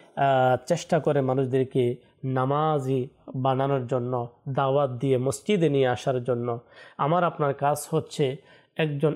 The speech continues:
আল্লাহর বান্দাকে নামাজের দিকে নিয়ে আসা, মসজিদ পর্যন্ত নিয়ে আসা। হতে পারে যাকে আমি আপনি দাওয়াত দিলাম,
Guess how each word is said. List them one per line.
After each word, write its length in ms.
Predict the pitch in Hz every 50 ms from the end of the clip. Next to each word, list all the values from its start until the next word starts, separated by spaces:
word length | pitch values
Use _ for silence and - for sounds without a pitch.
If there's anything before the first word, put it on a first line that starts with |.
| - -
আল্লাহর 340 | 156 147 147 147 143 139
বান্দাকে 720 | 135 123 131 131 131 139 151 151 151 - 147 131 123 127 - - - _ _ _ -
নামাজের 680 | 160 160 160 156 160 180 202 214 208 190 208 185 175
দিকে 200 | 151 165 143 151
নিয়ে 220 | 139 131 135 135 131
আসা, 380 | 131 131 - - 151 131 120 - - - _ _ -
মসজিদ 340 | 139 151 143 - - 247 226 - -
পর্যন্ত 420 | 185 170 139 139 147 135 - -
নিয়ে 240 | 127 120 123 123 120
আসা। 380 | 117 120 120 - - 127 113 - _ _ _ -
হতে 240 | - 147 147 - 143
পারে 300 | 120 135 135 131 123 120 - - - - - - 135
যাকে 480 | 131 143 147 143 - 160 147 139 135 - - - - - _ -
আমি 240 | 147 147 170 160
আপনি 260 | 151 147 - - 143 131
দাওয়াত 400 | 117 123 123 123 127 143 160 160
দিলাম, 300 | 160 180 175 190 214